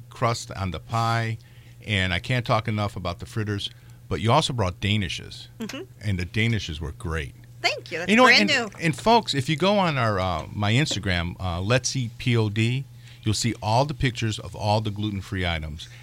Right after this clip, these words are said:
Speaker 1: and you'll be amazed. You think they just came from a, like, a flour, I don't even want to say a gluten-filled bakery. You know what I mean? They really look good, and those, those danishes really, really look good.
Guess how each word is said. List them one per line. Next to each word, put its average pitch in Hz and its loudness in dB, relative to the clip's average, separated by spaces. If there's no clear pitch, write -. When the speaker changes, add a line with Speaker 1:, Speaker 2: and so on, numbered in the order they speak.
Speaker 1:
and 113 6
you'll 160 10
be 175 2
amazed. 117 2
You 127 2
think 143 -2
they 107 0
just 101 -6
came 104 0
from 90 -4
a, 82 -4
like, 95 -6
a 92 -2
flour, 98 0
I 113 -6
don't 151 -4
even 98 -2
want 98 -4
to - -8
say 85 -2
a 85 -2
gluten-filled 120 2
bakery. 101 0
You 90 0
know 90 4
what 92 4
I 95 4
mean? 95 2
They 95 4
really 104 4
look 110 2
good, 110 0
and 101 -2
those, 95 -4
those 90 -6
danishes 110 0
really, 87 -2
really 92 -2
look 80 -6
good. 95 -4